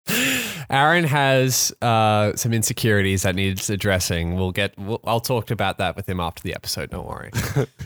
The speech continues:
Speaker 1: Um, what were we talking about? The index. Uh, blah, blah, blah,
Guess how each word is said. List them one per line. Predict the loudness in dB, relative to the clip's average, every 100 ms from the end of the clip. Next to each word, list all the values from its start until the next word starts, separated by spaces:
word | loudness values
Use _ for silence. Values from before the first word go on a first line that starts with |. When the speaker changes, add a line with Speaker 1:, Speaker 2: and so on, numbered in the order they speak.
| -14 -8 -8 -6 -6 -2 0
Speaker 1:
Um, | 2 2 2 0 -2 -8 _ -18 _ _
what | 0 2 2 2
were | -2
we | -2
talking | -2 0
about? | 0 0 -2
The | -2 0
index. | 0 -2 -2 -4
Uh, |
blah, | -4 -4
blah, | -4 -6
blah, | -6